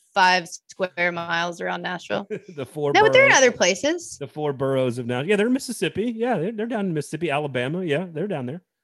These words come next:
Speaker 2: for sure.
Speaker 1: Yeah, they've got some, some satellite locales.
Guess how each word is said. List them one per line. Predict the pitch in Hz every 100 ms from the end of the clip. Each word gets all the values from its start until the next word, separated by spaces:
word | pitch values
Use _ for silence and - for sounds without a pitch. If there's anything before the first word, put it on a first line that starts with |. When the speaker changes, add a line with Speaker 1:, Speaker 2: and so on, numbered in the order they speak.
| _
Speaker 2:
for | 160
sure. | 311 285
Speaker 1:
Yeah, | - 202 254
they've | -
got | 330 330
some, | 233 185 - _
some | - 254
satellite | 220 - 170 175 180 185 - - _ _ _ -
locales. | 196 185 180 196 185 202 233 -